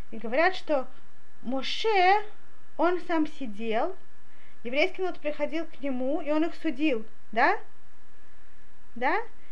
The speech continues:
И поэтому Всевышний сказал: «Ты сидишь, еврейский народ приходит ко мне, да когда тебе нужно поговорить со мной, ты приходи ко мне». Для того, чтобы поговорить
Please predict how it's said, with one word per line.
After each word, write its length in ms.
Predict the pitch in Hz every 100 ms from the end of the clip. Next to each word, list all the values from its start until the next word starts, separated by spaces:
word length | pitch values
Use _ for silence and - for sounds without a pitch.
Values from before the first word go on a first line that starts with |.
| -
И 60 | 202
поэтому 380 | 285 349 381
Всевышний 640 | - - 269 349 381 339 311
сказал: 440 | - 294 294 240 226 - - - -
«Ты 180 | 330 359
сидишь, 420 | 349 285 370 370
еврейский 480 | 294 294 330 - 311
народ 220 | 311 311
приходит 400 | 277 - 294 294
ко 140 | 277
мне, 420 | 247 247 254 277 466 - - - - -
да 80 | 240
когда 760 | 247 262 247 392 381 349 349 349 269
тебе 160 | 269
нужно 240 | 330 320 330
поговорить 460 | 302 269 320 320
со 60 | 415
мной, 320 | 453 494 403
ты 140 | 381 370
приходи 500 | 381 - 349 294 330
ко 160 | 330
мне». 360 | 311 294 240 220 - - - - -
Для 80 | 220
того, 160 | 285
чтобы 200 | - -
поговорить 360 | 285 294 320